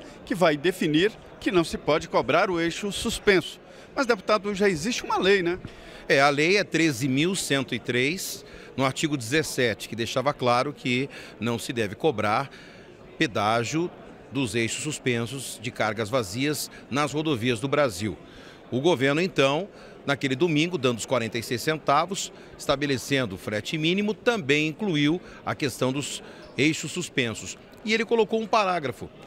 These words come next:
Speaker 2: praticamente redundante, vale para rodovias federais, estaduais, municipais, distritais e concedidas. Ele desenhou o que estava no caput, mas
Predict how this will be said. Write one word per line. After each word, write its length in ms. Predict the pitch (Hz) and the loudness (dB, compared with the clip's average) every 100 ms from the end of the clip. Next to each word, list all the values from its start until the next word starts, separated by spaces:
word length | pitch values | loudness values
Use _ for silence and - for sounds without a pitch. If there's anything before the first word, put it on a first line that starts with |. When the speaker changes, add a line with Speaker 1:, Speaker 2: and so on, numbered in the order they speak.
| - | -2
Speaker 2:
praticamente 480 | 196 - 196 202 151 | -2 2 0 0 0
redundante, 580 | 196 247 175 147 110 | 0 2 2 2 0
vale 220 | 104 135 131 | 0 2 2
para 140 | 135 | -2
rodovias 420 | 131 131 117 107 | -2 -2 -2 -4
federais, 460 | 147 147 151 180 151 | -2 2 2 2 -2
estaduais, 480 | - 117 117 147 127 | -4 0 2 2 0
municipais, 640 | 131 113 117 - 143 135 | -4 -4 -6 0 0 0
distritais 580 | 127 - 127 - 147 147 | -6 -6 -2 0 0 -2
e 60 | |
concedidas. 760 | - 160 - 147 110 98 85 - - - | -4 -4 -4 -4 -4 -6 -8 -12 -16 -8
Ele 180 | - 240 | -4 -4
desenhou 540 | 190 254 214 226 185 | -2 -2 0 2 4
o 60 | 208 | 2
que 60 | - | 2
estava 240 | 190 190 | 0 2
no 60 | 214 | 0
caput, 460 | 131 107 - - - - - | 2 0 -2 -12 -12 -18 -4
mas 440 | 127 143 156 - | 2 4 2 -2